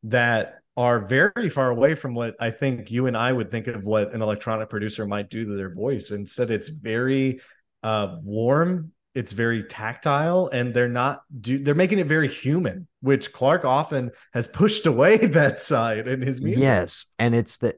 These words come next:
Speaker 2: and that's a, the, the more human elements of it are almost what lull you into, like, this false sense of security, so that when you do have those kind of jarring drops, or when, like, you have these tempo changes that come out of fucking, like, left field,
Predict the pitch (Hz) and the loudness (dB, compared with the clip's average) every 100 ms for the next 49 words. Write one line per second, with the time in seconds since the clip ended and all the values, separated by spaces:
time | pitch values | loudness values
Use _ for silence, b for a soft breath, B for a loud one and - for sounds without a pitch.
0 | - 113 104 107 113 120 - - - 104 | -2 -2 0 0 0 0 -6 -10 -8 -10
1 | - - 92 101 95 95 - 95 92 101 | -10 -14 -6 -4 -2 -2 -4 -4 2 2
2 | 85 - 104 92 85 95 98 85 90 85 | 2 2 2 2 0 0 0 0 -4 -4
3 | - 87 85 90 87 - 85 92 90 90 | -4 -2 -2 -2 -2 -2 -4 0 0 0
4 | 90 76 65 95 98 101 95 92 98 - | -2 -4 -4 -2 -4 -4 -6 -4 -4 0
5 | 95 95 - 101 95 92 - - 98 104 | 0 0 0 -2 -2 -4 -4 -2 0 0
6 | - 90 71 92 90 85 92 92 92 92 | -2 -2 -2 -4 -4 -8 -4 -2 0 -2
7 | - 92 - 104 87 82 85 95 90 92 | -2 -4 -2 0 0 0 -2 0 2 2
8 | 95 87 - 90 90 101 - - 90 87 | 0 -2 -4 -2 0 0 -2 -4 -4 -4
9 | 92 90 90 87 - - 92 92 85 90 | -6 -6 -6 -8 -10 -6 -2 0 0 0
10 | - - 92 90 87 - 87 87 90 82 | -2 -2 0 0 0 0 0 0 -2 -2
11 | - - 85 87 90 - - 95 - 95 | -6 -4 -2 -2 -4 -6 -2 0 0 -2
12 | 85 90 90 92 95 95 90 - 101 98 | -2 -4 -2 0 2 2 0 -2 0 2
13 | 90 85 | 2 0